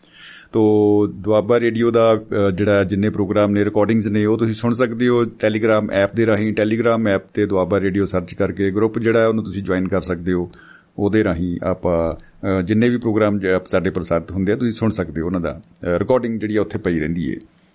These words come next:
ਤੋ ਬਹੁਤ ਬਹੁਤ ਸ਼ੁਕਰੀਆ ਦੋਸਤੋ, ਕੱਲ੍ਹ ਮਿਲਾਂਗੇ ਇਸ ਵਾਅਦੇ ਦੇ ਨਾਲ। ਦਿਓ ਸਮਰਜੀਤ ਸਿੰਘ ਸ਼ਮੀ ਨੂੰ ਆਗਿਆ। ਕੱਲ੍ਹ ਠੀਕ ਅੱਠ ਵਜੇ ਇਹੀ ਪ੍ਰੋਗਰਾਮ ਫਿਰ ਲੈ ਕੇ ਹਾਜ਼ਰ ਹੋਵਾਂਗੇ ਮਹਿਫਲ ਮਿੱਤਰਾਂ ਦੀ ਨਵੇਂ ਵਿਸ਼ੇ ਦੇ ਨਾਲ, ਨਵੀਂ ਤਰੀਕ ਤੇ। of, of course ਜੀ, ਨਵੀਂ ਤਰੀਕ, ਨਵਾਂ ਦਿਨ,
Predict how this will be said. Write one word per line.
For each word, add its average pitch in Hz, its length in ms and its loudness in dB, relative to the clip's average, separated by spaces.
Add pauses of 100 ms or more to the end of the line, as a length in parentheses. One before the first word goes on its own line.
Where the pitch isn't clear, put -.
(100)
ਤੋ 139 80 2
ਬਹੁਤ 131 260 0
ਬਹੁਤ 160 140 2
ਸ਼ੁਕਰੀਆ 165 300 2
ਦੋਸਤੋ, 156 380 2
ਕੱਲ੍ਹ 143 220 0
ਮਿਲਾਂਗੇ 131 520 2
ਇਸ 117 160 -2
ਵਾਅਦੇ 107 260 2
ਦੇ 117 140 2
ਨਾਲ। 104 340 2
ਦਿਓ 95 160 2
ਸਮਰਜੀਤ 92 420 -4
ਸਿੰਘ 98 180 -2
ਸ਼ਮੀ 92 300 0
ਨੂੰ 95 240 -2
ਆਗਿਆ। 135 420 2 (440)
ਕੱਲ੍ਹ 123 680 0
ਠੀਕ 110 340 0
ਅੱਠ 104 160 -4
ਵਜੇ 107 460 0
ਇਹੀ 95 160 -4
ਪ੍ਰੋਗਰਾਮ 92 440 -2
ਫਿਰ 110 180 -2
ਲੈ 110 120 2
ਕੇ 107 140 -2
ਹਾਜ਼ਰ 98 260 0
ਹੋਵਾਂਗੇ 104 360 0
ਮਹਿਫਲ 104 300 0
ਮਿੱਤਰਾਂ 107 340 0
ਦੀ 120 120 4
ਨਵੇਂ 98 260 0
ਵਿਸ਼ੇ 101 260 -2
ਦੇ 120 120 0
ਨਾਲ, 113 360 2 (300)
ਨਵੀਂ 104 260 2
ਤਰੀਕ 107 280 -2
ਤੇ। 127 160 2
of, 120 80 2
of 107 320 -6
course 165 560 -2
ਜੀ, 147 460 -4
ਨਵੀਂ 120 260 2
ਤਰੀਕ, 117 260 -4
ਨਵਾਂ 107 260 2
ਦਿਨ, 104 260 2